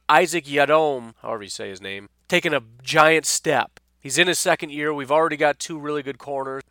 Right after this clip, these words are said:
We've got this great pass rush that, again, we got guys where we don't have to get super creative. We just bring what we've got. Von Miller and Bradley Chubb can get home.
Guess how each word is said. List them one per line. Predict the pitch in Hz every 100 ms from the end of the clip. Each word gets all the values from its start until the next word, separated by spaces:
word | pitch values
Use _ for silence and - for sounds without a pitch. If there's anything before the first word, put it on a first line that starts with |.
| _
We've | - 113
got | 156 -
this | 147
great | - 147 156
pass | - 147 139
rush | 147 135
that, | 131 151
again, | 160 139 220 190 139 175 _
we | 135 190
got | 220 214
guys | 156 139 139 143
where | 135
we | 139
don't | 196 -
have | 131 -
to |
get | 131 143
super | - 123
creative. | 135 - 180 214 143
We | 135
just | 175 123
bring | 101 107 143 143
what | 127 -
we've | 147 143 123
got. | 143 180 117 - _ -
Von | 113 160 180
Miller | 156 156 151 165 - _ -
and | 110
Bradley | 98 110 143 180
Chubb | - 143 127 135 - _
can | - 156
get | 135 120
home. | 120 151 131 87